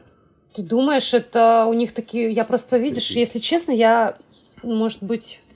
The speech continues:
Speaker 1: не знаю, ошибка моя. Я не, короче, не подготовилась в плане того, что я, э, не за-, не стала заниматься сбором информации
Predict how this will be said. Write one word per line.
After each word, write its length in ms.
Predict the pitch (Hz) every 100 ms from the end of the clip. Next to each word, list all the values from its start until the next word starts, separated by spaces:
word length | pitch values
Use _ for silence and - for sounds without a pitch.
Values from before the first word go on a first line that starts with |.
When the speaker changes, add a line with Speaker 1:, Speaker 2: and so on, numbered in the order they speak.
| -
Speaker 1:
не 100 | 208
знаю, 380 | 180 208 180 180
ошибка 440 | - - - 220
моя. 260 | 202 196 190
Я 220 | 185 240
не, 140 | 247
короче, 400 | 226 226 262 -
не 40 | 233
подготовилась 800 | 226 180 226 226 349 370 233
в 80 | -
плане 220 | - 226
того, 200 | 226 233
что 220 | 320 - 226
я, 420 | 175 226 277 320 - - - -
э, 340 | - - 226 233
не 260 | 233 269
за-, 140 | 226 247
не 200 | 240 226
стала 280 | - 247
заниматься 800 | 254 220 214 220 285 - 220 196 - - -
сбором 760 | 214 - - 214 233 254 226 208
информации 800 | 202 214 220 262 330 - 214